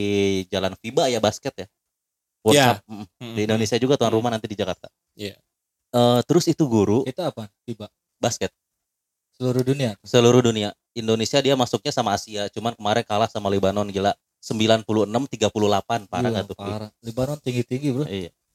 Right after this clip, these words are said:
Speaker 1: Emang nggak? Iya, semua
Speaker 3: Iya.
Speaker 1: juga pada tinggi, cuman
Speaker 3: Ada.
Speaker 1: karena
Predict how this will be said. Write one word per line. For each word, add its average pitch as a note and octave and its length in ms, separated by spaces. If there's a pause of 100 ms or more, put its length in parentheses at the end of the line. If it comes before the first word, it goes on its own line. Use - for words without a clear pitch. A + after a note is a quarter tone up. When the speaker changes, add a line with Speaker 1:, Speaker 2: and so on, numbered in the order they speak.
Speaker 1:
Emang C#3+ 220
nggak? A2+ 200 (680)
Iya, C#3 280
semua B2+ 260
Speaker 3:
Iya. A2+ 80
Speaker 1:
juga A#2 220
pada A2 220
tinggi, C#3+ 340
cuman C#3 180
Speaker 3:
Ada. D3+ 80
Speaker 1:
karena B2 200